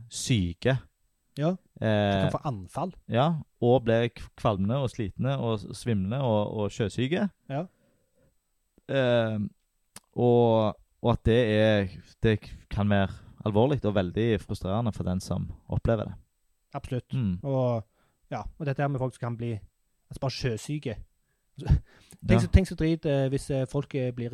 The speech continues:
Speaker 2: kvalme av å bruke det du har lagt.
Speaker 1: Ja.
Speaker 2: Det er, det er ganske kjedelig, så
Speaker 1: Mm.
Speaker 2: prøv å unngå det.
Speaker 1: Ja.
Speaker 2: Prøv å unngå det.
Speaker 1: Nå håper jeg vi får litt sånn kommentarer, eh, «Ja, ja, jeg, eh, ah, vet ikke hvorfor jeg har, men jeg, det er ofte jeg har følt blitt ganske dårlig
Speaker 2: Ja,
Speaker 1: av å»
Speaker 2: ja, det,
Speaker 1: Ja.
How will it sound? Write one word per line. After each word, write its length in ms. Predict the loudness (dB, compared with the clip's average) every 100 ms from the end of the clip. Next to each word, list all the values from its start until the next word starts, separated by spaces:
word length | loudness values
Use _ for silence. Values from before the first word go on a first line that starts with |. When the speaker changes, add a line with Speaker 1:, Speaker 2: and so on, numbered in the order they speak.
| -2
Speaker 2:
kvalme 420 | -2 -2 -4 -4
av 80 | 0
å 60 |
bruke 240 | 2 0 0
det 100 | 0
du 40 |
har 60 | 2
lagt. 240 | 0 2
Speaker 1:
Ja. 140 | 2 2 2 -2 -4 -6
Speaker 2:
Det 100 | -2
er, 600 | 0 2 2 0 0 -2 -2
det 140 | -4
er 40 | -6
ganske 180 | -8 -6
kjedelig, 300 | -4 -2 -4
så 120 | 0 4
Speaker 1:
Mm. 320 | 6 4 2 0
Speaker 2:
prøv 140 | 2 2
å 60 |
unngå 160 | 2 0
det. 160 | 0 -4 -6
Speaker 1:
Ja. 180 | 2 2
Speaker 2:
Prøv 140 | 2 -4
å 40 |
unngå 140 | -6 -6
det. 140 | -6 4
Speaker 1:
Nå 100 | 6
håper 300 | 10 8 8
jeg 60 | 4
vi 80 | 4
får 180 | 2 2
litt 140 | 2
sånn 180 | 2 2
kommentarer, 840 | 2 2 2 2 0 0 0 0
eh, 60 | 2
«Ja, 220 | 4 6 8
ja, 380 | 6 6 4
jeg, 220 | 2 2 0
eh, 360 | 0 0 -2 -4 -14 -20 -10
ah, 220 | -2 0 0
vet 220 | -2 -4
ikke 140 | -2 0 0
hvorfor 240 | 0 -2 0
jeg 100 | 0
har, 100 | 0
men 140 | 0
jeg, 300 | 0 -2 -2
det 80 | -2
er 80 | -4
ofte 360 | -6 -8 -6
jeg 100 | -4
har 120 | -4 -2
følt 280 | 0 -2 -4
blitt 180 | -4 -4
ganske 280 | -4 -6 -2
dårlig 360 | 0 4 4 2
Speaker 2:
Ja, 120 | 0
Speaker 1:
av 60 | 0
å» 80 |
Speaker 2:
ja, 160 | 2 6
det, 500 | 6 6 0 -4 -4
Speaker 1:
Ja. 180 | -4 -4